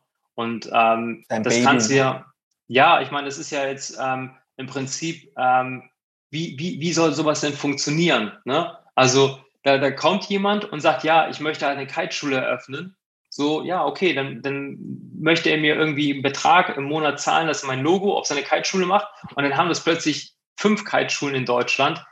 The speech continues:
Speaker 1: die alle eine unterschiedliche Qualität anbieten. Und dann gibt es ja nicht diese, im Prinzip diese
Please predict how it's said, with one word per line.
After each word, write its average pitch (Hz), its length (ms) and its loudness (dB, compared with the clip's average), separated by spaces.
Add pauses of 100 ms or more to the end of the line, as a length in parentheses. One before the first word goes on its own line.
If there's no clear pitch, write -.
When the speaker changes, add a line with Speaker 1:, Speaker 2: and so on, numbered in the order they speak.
Speaker 1:
die - 60 0
alle 190 160 4
eine 160 120 2
unterschiedliche 156 500 -2
Qualität 139 540 -2
anbieten. 131 400 -2
Und 139 80 -4
dann 131 180 0
gibt 170 180 -4
es 185 120 0
ja 156 60 0
nicht 135 180 -4
diese, 123 280 0 (240)
im 127 80 -12
Prinzip 139 300 -2
diese 131 240 2